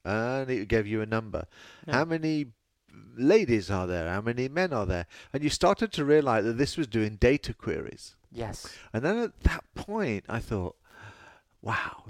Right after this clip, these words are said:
Speaker 1: this is, can be, will be, potentially could be superb,"
Speaker 2: Oh, of
Speaker 1: you know?
Speaker 2: course, yes.
Speaker 1: But then they went quiet about it again. I mean, now I'm talking
Speaker 2: Yeah.
Speaker 1: about Vegas, so we're
Speaker 2: Yeah,
Speaker 1: now
Speaker 2: yeah,
Speaker 1: talking
Speaker 2: yeah.
Speaker 1: SharePoint conference
Speaker 2: No,
Speaker 1: four or
Speaker 2: no,
Speaker 1: five
Speaker 2: no,
Speaker 1: years
Speaker 2: no,
Speaker 1: ago.
Speaker 2: so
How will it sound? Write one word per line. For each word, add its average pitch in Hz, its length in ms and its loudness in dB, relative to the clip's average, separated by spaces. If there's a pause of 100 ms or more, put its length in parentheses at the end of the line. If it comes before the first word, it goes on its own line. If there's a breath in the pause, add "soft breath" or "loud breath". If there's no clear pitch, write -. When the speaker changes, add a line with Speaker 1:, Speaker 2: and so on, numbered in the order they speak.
Speaker 1:
this 131 220 -2
is, 107 600 -4 (120)
can 135 340 2
be, 90 340 0
will 120 260 0
be, 95 260 0
potentially 98 880 -4 (540 soft breath)
could 107 160 -6
be 101 100 -2
superb," 113 460 0
Speaker 2:
Oh, 175 280 0
of 151 80 -4
Speaker 1:
you 196 80 -4
know? 220 80 -2
Speaker 2:
course, 247 480 -2
yes. 240 480 -6 (100)
Speaker 1:
But - 80 2
then 262 160 6
they 254 100 6
went 226 220 2
quiet 254 320 4
about 120 300 4
it 117 100 4
again. 101 260 2
I 120 40 0
mean, 202 180 0
now 226 120 4
I'm 160 60 -4
talking 190 380 4
Speaker 2:
Yeah. 143 60 4
Speaker 1:
about 127 200 6
Vegas, 139 400 4
so 117 160 0
we're 117 160 4
Speaker 2:
Yeah, 185 120 4
Speaker 1:
now 175 100 4
Speaker 2:
yeah, - 40 0
Speaker 1:
talking 135 320 6
Speaker 2:
yeah. 131 60 -2
Speaker 1:
SharePoint 139 540 0
conference 156 380 0
Speaker 2:
No, 277 80 -2
Speaker 1:
four 113 100 4
or - 40 4
Speaker 2:
no, - 40 -6
Speaker 1:
five 113 140 0
Speaker 2:
no, 156 60 2
Speaker 1:
years 180 140 0
Speaker 2:
no, - 60 -8
Speaker 1:
ago. 170 100 -2 (120)
Speaker 2:
so - 60 -14